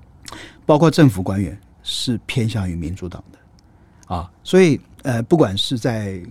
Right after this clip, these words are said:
国会任职的，或者是媒体任职的，或者是国安系统任职的、司法系统任职的，都有这样的现象。呃，所以呢，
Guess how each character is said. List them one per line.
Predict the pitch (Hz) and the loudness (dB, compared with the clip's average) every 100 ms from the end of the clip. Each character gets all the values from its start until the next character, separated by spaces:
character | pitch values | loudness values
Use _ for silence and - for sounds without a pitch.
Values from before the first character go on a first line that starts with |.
| - | -10
国 | 101 | -2
会 | 131 | 2
任 | 151 156 | 4 4
职 | 110 101 | 2 -4
的， | 101 101 95 | -6 -6 -6
或 | 110 | -6
者 | 95 | -6
是 | - 113 95 | -6 -8 -6
媒 | 98 | -4
体 | 139 101 | -4 -6
任 | 104 101 | -6 -6
职 | 92 87 | -8 -12
的， | 85 | -12
或 | - | -12
者 | 87 | -10
是 | 92 - 95 - | -10 -10 -10 -8
国 | 104 | -4
安 | 120 131 131 120 | 0 0 0 -6
系 | - | -8
统 | 101 87 | -8 -8
任 | 104 104 | -8 -8
职 | - | -10
的、 | 78 76 | -12 -10
司 | 147 | -8
法 | 113 90 | -8 -8
系 | 101 | -10
统 | 87 | -10
任 | 82 82 | -10 -10
职 | - | -12
的， | - - | -14 -8
都 | 147 | -6
有 | 95 | -4
这 | 92 | -6
样 | |
的 | 90 | -8
现 | 90 85 | -10 -12
象。 | 80 - - - - - - - - - - - - - - - - - - - - | -14 -18 -20 -20 -20 -20 -20 -20 -20 -20 -20 -20 -20 -20 -20 -20 -20 -20 -20 -20 -12
呃， | - 123 117 117 107 - - - - - - - - | -4 -2 0 -2 -4 -10 -20 -20 -12 -8 -8 -10 -16
所 | - 208 | 2 8
以 | 254 | 8
呢， | 175 175 | 8 4